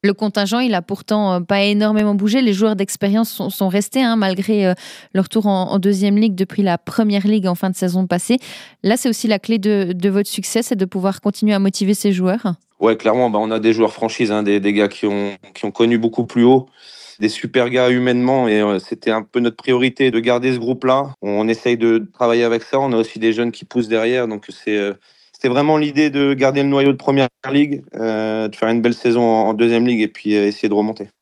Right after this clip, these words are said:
Speaker 1: Ouais, parce que ça, c'est sûr, c'est que l'objectif de cette saison, eh bien, c'est de retourner en première ligue. C'est quoi les clés pour y arriver ?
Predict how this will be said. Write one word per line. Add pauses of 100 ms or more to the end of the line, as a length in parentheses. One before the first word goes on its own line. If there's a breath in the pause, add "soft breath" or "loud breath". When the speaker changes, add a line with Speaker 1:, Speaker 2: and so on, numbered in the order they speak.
(340)
Speaker 1:
Ouais,
parce
que
ça,
c'est
sûr,
c'est
que
l'objectif
de
cette
saison,
eh
bien,
c'est
de
retourner
en
première
ligue.
C'est
quoi
les
clés
pour
y
arriver ?